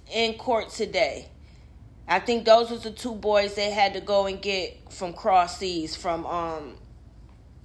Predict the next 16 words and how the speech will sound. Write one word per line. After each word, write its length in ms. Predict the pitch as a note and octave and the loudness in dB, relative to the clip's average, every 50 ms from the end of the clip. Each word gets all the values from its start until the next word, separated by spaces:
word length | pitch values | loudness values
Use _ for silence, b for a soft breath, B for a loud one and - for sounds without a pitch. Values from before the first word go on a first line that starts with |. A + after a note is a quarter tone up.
| - - - - - - - - - - - - - - - - - - - | -20 -20 -20 -20 -20 -20 -20 -20 -20 -20 -20 -20 -20 -20 -20 -20 -20 -16 -14
somewhere 460 | - - A#3+ G#3+ G#3+ G#3+ G#3 G3+ F#3+ | -6 0 2 2 2 2 0 0 2
over 260 | F#3+ F#3+ F#3+ F3+ F#3 | 2 2 0 0 -2
in 120 | F#3 F#3 | -4 -4
South 340 | F#3+ - G#3+ F#3+ F#3+ F#3+ F#3+ | -4 0 2 2 2 2 2
Asia 500 | F#3+ F#3+ F#3+ F#3 F#3 F3+ - G3+ G3 F#3+ | 0 0 2 0 -2 -4 0 0 0 0
or 60 | F#3+ | 0
something. 560 | G3 - G#3+ G3 G3 G3 - - G3 F#3 F#3+ G3+ - b b b b b b b b b b b b b b b b b b b - - - - - - - - - - - - - - - - | -2 -4 -6 -6 -8 -8 -10 -10 -10 -10 -10 -12 -16 b b b b b b b b b b b b b b b b b b b -20 -20 -20 -20 -20 -20 -20 -20 -20 -20 -20 -20 -20 -20 -20 -12
Teen 280 | - - D4+ D4 C#4+ D#4+ | -4 -2 0 0 0 -2
suspects 680 | D4+ - D#4 C#4+ D4+ D#4 - - - A#3+ A#3 A#3 A#3 - | -2 2 2 4 4 2 0 0 6 6 6 6 6 -4
still 260 | - - A#3 A#3 A#3+ | -2 2 4 4 6
on 160 | A#3+ B3+ C4 | 6 4 4
the 80 | C4+ C4 | 2 0
run 440 | C4 D4+ D#4+ D#4+ C4+ G3 E3+ E3 D#3+ - B B B B B B B B B B B B B B B - | 2 2 2 2 2 0 -2 -4 -8 -14 B B B B B B B B B B B B B B B 0
after 400 | - F#3 G#3 G#3+ G#3+ - - A#3+ | 2 4 4 4 2 0 -2 0
one 320 | A#3 A3+ A#3 A#3 A#3 A#3+ A#3+ | 0 2 2 2 2 0 -2
year. 380 | A3+ G#3 F#3 E3 D#3+ E3 E3+ | 0 0 0 0 -2 -4 -8